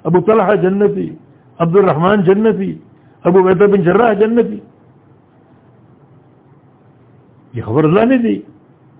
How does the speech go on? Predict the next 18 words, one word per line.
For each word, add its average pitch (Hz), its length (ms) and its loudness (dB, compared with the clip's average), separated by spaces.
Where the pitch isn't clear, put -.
اور 147 140 -4
آج 175 180 2
ان 180 140 0
سب 185 260 -2
کو 180 100 2
مرتد 190 460 0
مان 185 300 2
لیں 165 140 -6
تو 165 60 -2
پہلا 262 480 0
طعن، 247 560 -2
یعنی 156 160 -2
صحابہ 170 440 0
پر 226 160 0
طعن 233 300 0
تو 254 80 2
بعد 269 220 2
میں، 240 240 -4